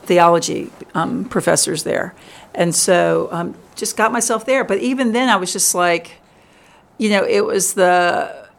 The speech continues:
perception that women just go to seminary to find a husband. And I was just determined, "Well, no, I'm here. I'm serious. I'm a serious student. I am here to study and then just get out, to be equipped for ministry. And then I'm just gonna get out. I don't know what it's gonna look like,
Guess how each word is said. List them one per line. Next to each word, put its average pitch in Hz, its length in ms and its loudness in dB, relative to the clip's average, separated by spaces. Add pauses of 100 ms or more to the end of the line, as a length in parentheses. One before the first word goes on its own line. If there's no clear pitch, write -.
(120)
perception 196 600 0
that 175 120 -4
women 190 280 0
just 185 240 -2
go 190 100 0
to 170 100 -4
seminary 175 720 -2
to 165 100 -12
find 170 240 -2
a 170 60 -6
husband. 170 540 -2
And 165 140 -6
I 185 140 4
was 202 140 0
just - 160 -4
determined, 170 720 -2 (560)
"Well, 190 120 4
no, 226 260 6
I'm 294 280 2
here. 233 320 -2
I'm 214 140 0
serious. 233 460 -4
I'm 190 80 -4
a 180 40 -6
serious 220 360 -2
student. 165 360 -4
I 170 160 0
am 233 160 -2
here 165 520 0 (220)
to 175 100 -8
study 214 480 2
and 180 140 0
then 170 100 -2
just 180 280 -2
get 185 200 4
out, 202 320 2
to 175 80 -4
be 170 140 0
equipped 220 300 -4
for 214 100 -8
ministry. 208 460 -2
And 165 120 -4
then 160 60 -2
I'm - 100 -4
just - 140 -4
gonna 202 140 -2
get 185 120 -2
out. 190 220 2
I - 80 2
don't 175 220 -2
know 208 80 -2
what 202 140 4
it's 202 100 -2
gonna 180 160 -2
look 196 180 -2
like, 220 320 0